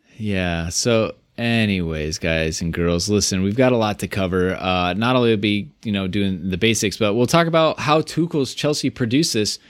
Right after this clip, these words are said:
maybe unexpected or perhaps expected result. Obviously, we're gonna lavish the love on Olivier Giroud, who, in case you've forgotten, is a World Cup winner.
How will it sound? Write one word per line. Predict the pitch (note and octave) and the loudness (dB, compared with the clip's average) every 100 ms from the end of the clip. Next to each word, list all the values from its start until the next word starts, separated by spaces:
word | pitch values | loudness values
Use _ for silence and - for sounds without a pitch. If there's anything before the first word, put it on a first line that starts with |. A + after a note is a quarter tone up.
| - - | -20 -2
maybe | G#2+ A#2 A2 A2 A#2+ - | 2 4 6 6 4 4
unexpected | A2+ A#2 - - - G2 - E3 A3+ - - | 2 0 0 0 0 0 2 2 0 -8 -4
or | D3 | -2
perhaps | F#3 A3+ F3 G3+ - | -2 -4 -4 -6 -8
expected | G#3+ - - A#2 - A2 | -8 -6 -2 -2 0 -2
result. | A2+ G2 G#2 B2+ G3+ A#2 - - - _ - | -2 -2 0 0 0 -6 -14 -20 -20 _ 0
Obviously, | E3 E3+ D3 B2 A#2 | 2 4 4 2 2
we're | A2 A2 | 0 0
gonna | A2+ G#2 | 0 0
lavish | G#2+ B2 C3+ A#2 G2 - | 0 2 2 0 0 -2
the | - G#2 | -2 -2
love | G#2 G#2+ G2 F#2+ | 0 0 0 0
on | F#2+ | 0
Olivier | F#2+ G2+ G2+ F#2+ F#2 | 0 2 4 4 2
Giroud, | - F#2+ G2 G#2+ G2+ F#2+ A2 G2+ | -2 -2 2 4 2 0 -6 -2
who, | G#2+ G2 F#2+ | 0 2 0
in | - | -4
case | G#2+ A#2 G2+ | 0 2 2
you've | G2+ | 0
forgotten, | - G2 G#2+ F#2 | 0 2 2 4
is | F#2 F#2+ | 2 2
a | F2+ - | 2 0
World | F#2+ G#2+ G2+ | -2 0 0
Cup | - F#2 - | -4 -4 -2
winner. | F#2 G#2+ D#2+ | -2 0 -2